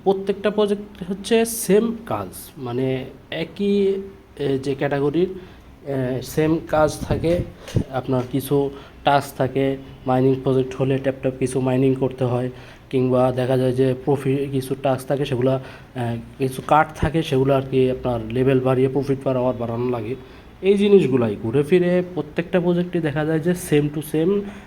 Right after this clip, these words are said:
একটা থেকে আলাদা, মানে হালকা একটু তফাৎ থাকে, তাছাড়া, আহ, প্রায় সেম কাজ। তো আমি যদি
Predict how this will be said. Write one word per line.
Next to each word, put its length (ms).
একটা 260
থেকে 220
আলাদা, 500
মানে 260
হালকা 440
একটু 240
তফাৎ 320
থাকে, 320
তাছাড়া, 360
আহ, 840
প্রায় 220
সেম 400
কাজ। 360
তো 80
আমি 220
যদি 200